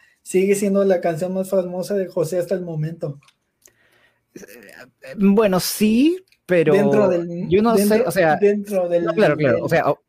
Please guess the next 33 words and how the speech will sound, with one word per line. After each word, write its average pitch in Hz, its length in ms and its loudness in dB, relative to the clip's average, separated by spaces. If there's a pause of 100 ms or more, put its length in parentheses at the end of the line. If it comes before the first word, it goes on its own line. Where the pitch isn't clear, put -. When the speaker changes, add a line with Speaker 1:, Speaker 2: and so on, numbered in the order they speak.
(120)
Speaker 2:
objetivamente, 185 720 0
Plural 135 500 0
es - 340 -8
la 113 140 -4
canción 110 320 -6
más, 117 160 -6 (160)
más, 110 420 -8
este, 104 280 -8
reproducida 101 680 -6
de, 87 180 -10
de 92 140 -10
Pepe 104 240 -10
en 107 100 -6
plataformas, 104 720 -10 (420)
Speaker 1:
Sí. 147 340 -12
Speaker 2:
pero 123 640 2
no 170 180 -4
sé 226 200 -6
si 190 320 -10
eso 185 420 -8
es, 180 340 -8
la, 123 200 -6
la 143 100 -6
canción 135 220 -4
es 196 80 -2
muy 156 180 -2
buena, 95 420 -4 (320)
Speaker 1:
Sí. - 220 -10
Speaker 2:
pero, 123 260 -2 (160)
pero 123 180 -2
me 120 100 -4
parece 131 280 -4
que 117 480 -8